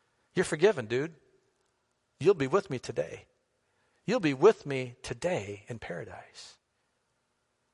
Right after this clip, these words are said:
Wow. It's not just the fact that,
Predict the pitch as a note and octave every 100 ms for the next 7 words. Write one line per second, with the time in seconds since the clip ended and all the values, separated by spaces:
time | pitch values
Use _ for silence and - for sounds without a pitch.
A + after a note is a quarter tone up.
0 | _ _ _ _ _ _ _ - F#3 -
1 | - _ _ _ _ - - - F3 F#3
2 | - G3 C4+ C#4 A#3+ - F#3+ - F#3+ F#3
3 | E3+